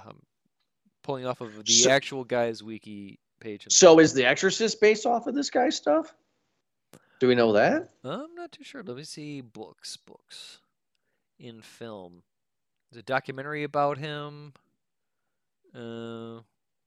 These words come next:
Speaker 1: views on yoga. That's a weird one.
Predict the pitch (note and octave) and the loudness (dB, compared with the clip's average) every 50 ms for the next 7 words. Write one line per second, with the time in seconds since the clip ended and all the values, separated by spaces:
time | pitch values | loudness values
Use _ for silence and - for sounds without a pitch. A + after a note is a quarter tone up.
0 | _ _ _ G2+ F#2 C3+ G#3 G3+ C3+ B2+ G#2+ G#2+ G#2+ A2 B2+ E3 G3 G3 - G2+ | _ _ _ -18 -14 -14 -12 -10 -10 -10 -12 -12 -10 -8 -8 -8 -8 -8 -10 -14
1 | F2+ - _ _ _ _ _ _ _ _ B2+ B2+ - - A2+ A2 G#2+ G#2 - - | -14 -16 _ _ _ _ _ _ _ _ -20 -20 -20 -20 -20 -20 -20 -20 -20 -20
2 | - A2+ | -20 -20